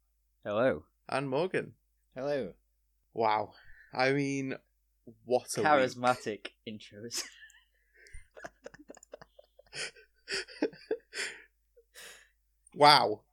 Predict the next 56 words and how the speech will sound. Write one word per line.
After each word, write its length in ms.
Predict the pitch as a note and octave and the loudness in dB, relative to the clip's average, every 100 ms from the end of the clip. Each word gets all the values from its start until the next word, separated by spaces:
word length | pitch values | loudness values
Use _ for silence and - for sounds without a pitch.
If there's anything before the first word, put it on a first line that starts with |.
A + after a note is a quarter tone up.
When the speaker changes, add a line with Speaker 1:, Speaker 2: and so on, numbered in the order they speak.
| _ - - | _ -8 4
Speaker 2:
What 300 | C#3+ A#2+ - - | 4 4 0 0
a 40 | D3 | -4
<laughs> 200 | A#2+ - | -4 -4
week. 520 | C3 - C#3+ - - - - - D#4 B3+ - - | -4 -2 -6 -6 -18 -20 -18 -12 -10 -10 -10 -2
Unbelievable. 760 | D3 D3 B2 A#2+ A#2 A2 A#2 A#2 _ - C#4 | 0 2 2 4 2 2 2 0 _ -8 -4
You 60 | - | 6
can't 220 | C#3+ B2+ | 10 10
believe 200 | C3+ B2+ | 8 2
you 60 | A#2+ | 2
throw 240 | B2 A#2 A#2 | 4 6 6
me 80 | |
off 180 | A#2 - | 4 4
like 140 | A#2+ A2 | 2 2
this. 260 | B2 - - | 0 -2 0
We're 80 | D#3+ | 4
gonna 140 | E3 | 6
keep 240 | F#3+ D#3 | 8 8
it. 160 | B2 - F#3 | 6 4 0
Speaker 3:
<laughs> 80 | E3+ | 2
Speaker 2:
We're 120 | C#3 | 4
keeping 260 | F#3 F3+ | 4 6
it 100 | D#3+ D#3+ | 6 6
in. 200 | C3+ G#2+ - - | 2 -2 -6 2
Speaker 3:
Terrible. 60 | |
Speaker 2:
I'm 80 | D3+ | 6
not 60 | E3+ | 8
Speaker 3:
Terrible. 160 | C#3 F3+ | 6 6
Speaker 2:
cutting. 260 | G2+ A#2 A2 _ _ - | 4 2 -6 _ _ 0
Let's 140 | D3 D3 | 0 2
go. 160 | D#3+ D3+ | 0 2
We're 80 | |
gonna 120 | D3+ D#3 | 0 0
keep 280 | F#3 E3 | -2 2
that. 200 | D3 A#2+ | 4 4
We're 60 | C3 | 4
gonna 120 | C3+ | 0
keep 240 | C#3 D3 C3+ | 0 -4 0
how 460 | C#3 C3+ C3 B2+ | 6 8 8 4
Speaker 1:
It, 140 | D3+ D#3 _ _ _ _ _ _ _ | -4 -10 _ _ _ _ _ _ _
just 160 | F#3 F3 | -16 -8
do 140 | G3+ | -8
the 80 | F#3+ | -4
wow 260 | F3+ E3 C#3+ | 0 2 2
again. 340 | B2 G#2+ F#2+ - - | 0 -4 -8 -14 0
Speaker 2:
I 40 | D#3 | 4
Speaker 3:
Yeah, 60 | |
Speaker 2:
wanna 160 | E3 F3 | 6 4
Speaker 3:
one 140 | D#3 D3+ | 4 2
more 80 | D3 | 2
time. 160 | D#3 | 0
Speaker 2:
prove 220 | D#3 D3+ | -2 -8
to 120 | - A#2+ | -2 2
our 140 | A#2+ | 2
audience 460 | B2 A#2+ A#2+ A2 - | 0 -2 -4 -6 -8
just 220 | B2 - | -10 0
how 320 | A#2 A#2+ | 2 2